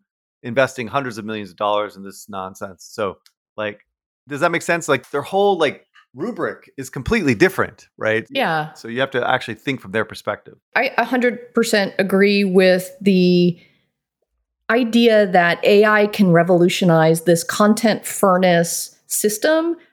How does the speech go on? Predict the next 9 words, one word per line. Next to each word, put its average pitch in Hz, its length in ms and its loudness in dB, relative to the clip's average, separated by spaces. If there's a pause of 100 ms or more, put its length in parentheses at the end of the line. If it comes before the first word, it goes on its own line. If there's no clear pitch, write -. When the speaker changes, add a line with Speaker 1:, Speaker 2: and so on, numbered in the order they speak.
Speaker 2:
that 180 260 2
ultimately 247 640 2
drives 196 580 2
the 180 100 4
benefit 196 500 2
of 170 140 0
retention 208 640 2
for 185 180 0
these 175 500 0